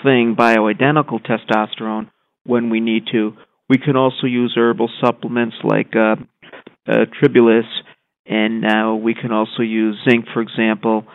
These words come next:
in a lot of products that will help, uh, enhance our own production of, um, testosterone. We will look at these levels, like,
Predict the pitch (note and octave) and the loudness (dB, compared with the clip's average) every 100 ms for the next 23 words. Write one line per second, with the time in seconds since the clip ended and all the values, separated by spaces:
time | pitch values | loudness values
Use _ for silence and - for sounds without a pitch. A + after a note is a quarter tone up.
0 | - - - A2+ A2+ A2 A2 A2 - - | -16 -16 -4 0 2 0 0 0 -2 0
1 | A#2 A2+ A2 - - - G#2+ G2+ A#2 G#2+ | 2 4 0 -2 -2 0 0 2 4 4
2 | - A#2 G#2+ G#2+ - - A2 A#2+ A2 G#2 | 4 4 6 4 0 0 2 4 4 4
3 | A#2+ G#2+ G#2+ - A2 G#2+ A2 - G#2+ - | 2 2 2 0 2 4 4 0 -2 -4
4 | - _ _ _ - A2 A2 G#2 - - | -16 _ _ _ 2 4 4 0 -8 -2
5 | G#2+ G#2 G#2+ C3+ A#2+ C3 A#2+ B2 - A#2 | 0 0 -4 -6 -2 4 4 4 -2 -2
6 | A2 - - _ - B2+ B2 B2 B2 C3 | -4 -8 -20 _ 4 6 8 8 6 0
7 | - A2 A2+ G#2+ A2 G#2 G2+ - G#2+ | -4 -6 0 2 2 -2 -4 -4 -4